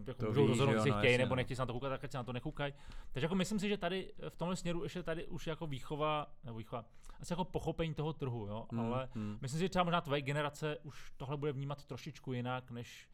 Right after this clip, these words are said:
Speaker 1: třeba moje generace. Já jsem třeba v dětství měl taky to, když se objevil nějakou kapelu, tak nejdřív byla nekomerční. Víš, jsi
Speaker 2: Hmm.
Speaker 1: jako objevil a byla taková jako nekomerční,
Speaker 2: Ten
Speaker 1: hráli v malých
Speaker 2: underground.
Speaker 1: klubech, přesně underground. A pak si říkáš, „Ty, ty jsou komerční, už
Speaker 2: Jo,
Speaker 1: nebudu
Speaker 2: jo.
Speaker 1: poslouchat.“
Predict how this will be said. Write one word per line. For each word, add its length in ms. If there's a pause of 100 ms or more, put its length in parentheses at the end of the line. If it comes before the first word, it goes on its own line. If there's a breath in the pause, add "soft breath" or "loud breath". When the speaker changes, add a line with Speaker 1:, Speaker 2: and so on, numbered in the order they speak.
(400 soft breath)
Speaker 1:
třeba 140
moje 160
generace. 420
Já 80
jsem 120
třeba 120
v 40
dětství 300
měl 160
taky 140
to, 80
když 280
se 180 (240)
objevil 260
nějakou 180
kapelu, 540 (440 loud breath)
tak 100
nejdřív 160
byla 100
nekomerční. 680 (140)
Víš, 80
jsi 60
Speaker 2:
Hmm. 80
Speaker 1:
jako 140
objevil 400
a 60
byla 140
taková 120
jako 140
nekomerční, 360
Speaker 2:
Ten 40
Speaker 1:
hráli 140
v 40
malých 180
Speaker 2:
underground. 160
Speaker 1:
klubech, 440
přesně 220
underground. 320
A 40
pak 180
si 140
říkáš, 200
„Ty, 180
ty 80
jsou 80
komerční, 420
už 220
Speaker 2:
Jo, 60
Speaker 1:
nebudu 180
Speaker 2:
jo. 20
Speaker 1:
poslouchat.“ 420